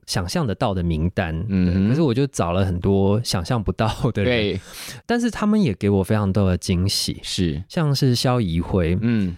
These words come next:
Speaker 1: 其实萧怡辉那一篇呢，
Speaker 2: 嗯。
Speaker 1: 哎，萧怡辉那篇我本来给他的题目，我就说日治时期台湾就开始发展流行音乐。
Speaker 2: 是。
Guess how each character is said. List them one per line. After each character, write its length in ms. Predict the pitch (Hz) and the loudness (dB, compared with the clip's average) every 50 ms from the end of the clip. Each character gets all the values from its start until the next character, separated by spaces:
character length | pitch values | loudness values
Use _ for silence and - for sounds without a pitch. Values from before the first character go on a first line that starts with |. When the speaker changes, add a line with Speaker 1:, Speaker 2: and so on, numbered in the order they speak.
| - - | -10 -12
Speaker 1:
其 120 | - - | -4 -4
实 140 | 156 - 240 | -2 0 0
萧 240 | - - 220 214 226 | 0 0 0 2 2
怡 140 | 208 170 139 | 2 2 2
辉 200 | 139 156 151 156 | 2 2 2 2
那 180 | 160 160 151 | 2 2 2
一 60 | 139 131 | 0 0
篇 320 | - - 123 117 113 113 | -2 0 0 0 2 2
呢， 320 | 117 110 104 104 107 117 - - | 2 2 2 2 0 -2 -4 -4
Speaker 2:
嗯。 340 | 104 110 110 101 92 90 87 - - _ _ _ _ _ _ _ _ _ _ _ _ - | -2 0 0 2 2 0 -2 -4 -10 _ _ _ _ _ _ _ _ _ _ _ _ -12
Speaker 1:
哎， 340 | - - - - - - _ - - - - _ | -10 -10 -10 -10 -14 -20 _ -20 -20 -20 -20 _
萧 160 | - - 240 254 | -4 0 0 2
怡 60 | 226 | 2
辉 120 | 220 233 | 2 2
那 120 | 226 220 196 | 2 2 2
篇 120 | 185 180 | 2 0
我 60 | 185 180 | 0 0
本 120 | - 98 | 0 0
来 100 | 90 98 | 0 0
给 160 | 107 107 87 87 | 0 0 0 2
他 140 | 101 127 | 2 2
的 60 | 135 127 | 0 0
题 200 | - 107 95 101 | 0 2 2 2
目， 140 | 120 123 | 4 4
我 60 | 107 107 | 4 2
就 60 | 113 | 2
说 240 | - 139 135 139 127 - _ _ _ _ - | 2 2 0 0 -2 -4 _ _ _ _ -2
日 120 | 214 208 | -2 -2
治 160 | 180 214 208 | 0 0 0
时 200 | - - 117 107 | 0 2 0 0
期 280 | - - - 98 95 104 - _ - | 0 0 0 2 0 0 -2 _ -6
台 160 | - 117 110 | -4 0 0
湾 180 | 123 127 131 | 0 0 0
就 120 | 135 139 131 | 0 -2 -2
开 180 | - 127 123 | -2 -2 -2
始 120 | 117 107 90 | 0 -2 -4
发 260 | - - 107 104 110 | -2 0 0 0 0
展 380 | - - 85 80 78 78 82 - - | 0 -2 -2 -2 -2 -4 -6 -8 -2
流 180 | - 110 101 110 | 0 0 2 2
行 220 | - - 98 92 | 2 2 2 2
音 260 | 98 104 101 98 104 | 2 2 2 2 4
乐。 220 | 101 101 98 85 - - | 4 2 2 0 -2 -6
Speaker 2:
是。 380 | - - - 101 85 78 82 | -12 -6 -2 -2 -2 -2 -2